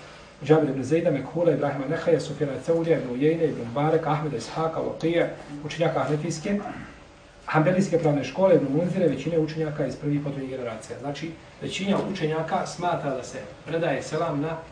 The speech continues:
samo desnu stranu, ne na lijevu stranu. No, međutim, vidimo da jedno i drugo mišljenje je građeno na autentičnim argumentima. I znači da se može da ispravno preda selam i na jednu i na drugu stranu, zato ono što vidimo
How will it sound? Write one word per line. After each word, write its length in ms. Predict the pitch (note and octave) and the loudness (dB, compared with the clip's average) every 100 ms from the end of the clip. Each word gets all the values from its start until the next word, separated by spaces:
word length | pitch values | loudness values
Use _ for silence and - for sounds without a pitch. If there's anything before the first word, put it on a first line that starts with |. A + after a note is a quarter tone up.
| - | -18
samo 280 | - D#3+ D3 | -4 0 0
desnu 360 | B2+ A#2+ A#2 - | -2 -6 -8 -12
stranu, 260 | - G2+ - - | -10 -12 -10 -4
ne 80 | C#3+ | -2
na 80 | |
lijevu 240 | B2 A2+ G#2+ - | -2 -4 -8 -10
stranu. 180 | - - - - - - - - - - - - - - - - - - | -12 -12 -16 -18 -20 -20 -20 -20 -20 -20 -20 -20 -18 -18 -20 -20 -20 -8
No, 80 | D3+ | -4
međutim, 280 | E3+ G#3+ A3 | -2 2 4
vidimo 240 | G#3+ G#3+ | 4 4
da 80 | G3 | 4
jedno 220 | G3 G#3 | 2 2
i 20 | F#3+ | 0
drugo 340 | G3+ F#3+ F3+ - - | 2 2 2 -2 -8
mišljenje 260 | D#3+ F3 | -2 0
je 60 | C#3+ | 4
građeno 300 | E3+ D#3+ D3+ | 2 4 2
na 200 | D#3 - - - | 2 0 -6 -6
autentičnim 560 | C#3 D#3 D#3+ - F#3 | -2 0 2 4 4
argumentima. 540 | F#3 F#3 A3+ E3 C#3+ - - - - - - - - - | 4 4 4 2 0 -4 -4 -12 -18 -20 -20 -20 -20 -8
I 40 | D#3 | -2
znači 220 | F3 D3+ | 0 0
da 80 | C#3 | 0
se 140 | D#3 | 2
može 240 | G3 D#3 | 4 6
da 100 | D3 | 4
ispravno 300 | E3+ - D3+ | 2 2 0
preda 160 | D3+ D#3 | 2 0
selam 320 | - D#3+ D#3+ | 0 0 2
i 40 | C3+ | 0
na 60 | |
jednu 240 | B2+ D#3 D#3 | 0 0 0
i 40 | |
na 60 | C#3+ | 0
drugu 200 | C#3 B2+ | -2 -2
stranu, 300 | - E3+ D3 | -2 0 0
zato 240 | D3+ E3 | 2 2
ono 160 | D3+ D3+ | 2 2
što 160 | - | -2
vidimo 380 | C#3+ D#3 D#3+ F#3+ | -4 -2 -2 -4